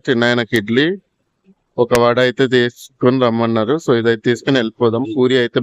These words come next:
బాగుంటది ఇక్కడ. So, ఇంటికైతే వచ్చేసిన. జుట్టు మొత్తం బండి మీద పోయి వచ్చేసరికి ఎండిపోయింది. ఎంత తొందరగా వచ్చినా ఇంకా లేట్ చేసినాం అంటారు. ఇంకా టిఫిన్ చేయకుండా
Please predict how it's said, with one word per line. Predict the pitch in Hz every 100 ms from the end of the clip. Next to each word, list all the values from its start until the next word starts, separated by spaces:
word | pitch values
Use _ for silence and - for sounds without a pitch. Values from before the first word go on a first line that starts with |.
| 110
బాగుంటది | 110 117 120 117 104
ఇక్కడ. | - 110 113 202 _ _ _ _ - -
So, | 139
ఇంటికైతే | 139 - 135 135 135
వచ్చేసిన. | 113 101 127 - 113 120 117 117
జుట్టు | 110 _ 113
మొత్తం | 113 120 117
బండి | 113 117
మీద | 117 110
పోయి | 110 110
వచ్చేసరికి | 107 117 117 107 117 107
ఎండిపోయింది. | 104 107 113 107 104 131 - - - _ - 110
ఎంత | 120 -
తొందరగా | 127 123 120 120
వచ్చినా | 113 131 120 143 117 104 _ -
ఇంకా | - 135 117
లేట్ | 113 113 120 120
చేసినాం | 117 - 113 110
అంటారు. | - 107 95 92
ఇంకా | - 101 -
టిఫిన్ | 104 131 127 110
చేయకుండా | 110 110 110 110 -